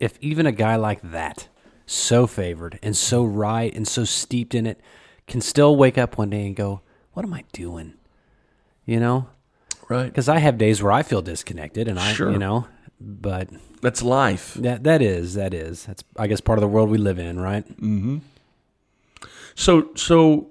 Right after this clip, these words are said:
Speaker 2: in closing, I know that we're kinda getting a little close to our, um,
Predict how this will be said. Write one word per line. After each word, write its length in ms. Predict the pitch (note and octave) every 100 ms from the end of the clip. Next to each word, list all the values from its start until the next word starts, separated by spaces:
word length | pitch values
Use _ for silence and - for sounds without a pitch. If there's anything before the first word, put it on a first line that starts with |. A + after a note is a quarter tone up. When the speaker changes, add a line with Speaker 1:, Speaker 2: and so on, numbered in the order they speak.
| -
Speaker 2:
in 400 | C#3+ C#3+ C3+ -
closing, 460 | - D#3 C3+ A2+
I 80 | A2+
know 180 | A#2 C3
that 180 | B2 A#2
we're 160 | A2 G2+ -
kinda 260 | - C#3 A2
getting 640 | F#2+ G#2+ - A#2+ A2 G2+
a 60 | G2
little 200 | A2 G#2
close 440 | - A#2+ G#2+ G2+ -
to 420 | - G2 F#2+ -
our, 540 | F#2+ F#2 F2 F2 -
um, 360 | F#2 F#2 F2